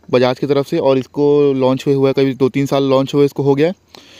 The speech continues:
और सबसे पहले मैं इसको बताता हूँ इसका डिस्प्लेसमेंट कितना है। तो इसका डिस्प्लेसमेंट है वन ट्वेंटी फ़ोर पॉइंट फ़ोर सीसी।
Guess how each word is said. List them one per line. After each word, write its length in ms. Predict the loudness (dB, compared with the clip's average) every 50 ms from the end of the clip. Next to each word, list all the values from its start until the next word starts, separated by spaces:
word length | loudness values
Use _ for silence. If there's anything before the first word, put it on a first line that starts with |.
| -20 -20 _ _ _ -6
और 300 | -2 0 0 2 0 0
सबसे 260 | 0 -4 -4 -4 -4 -4
पहले 180 | -2 -2 -2
मैं 60 | -2
इसको 140 | -2 -2 -2
बताता 180 | -2 -2 -2 -4
हूँ 40 | -6
इसका 140 | -4 -4
डिस्प्लेसमेंट 560 | -6 -6 -8 -2 -2 -2 0 0 -2 -4 -4 -4
कितना 300 | -4 -6 -4 _ -2 -2
है। 140 | -2 -4
तो 100 | -4 -8
इसका 160 | -6 -6 -6 -6
डिस्प्लेसमेंट 600 | -8 -8 -2 0 0 0 0 -4 -6 -6 -4 -4
है 60 | -2
वन 180 | -2 -2 -2 -2
ट्वेंटी 260 | -2 -4 -2 -2 -4 -6
फ़ोर 240 | -4 -2 -2 -2 0
पॉइंट 220 | -2 -4 -4 -6
फ़ोर 240 | -4 0 0 0 0
सीसी। 380 | 0 -4 -4 -2 -4 -6 -6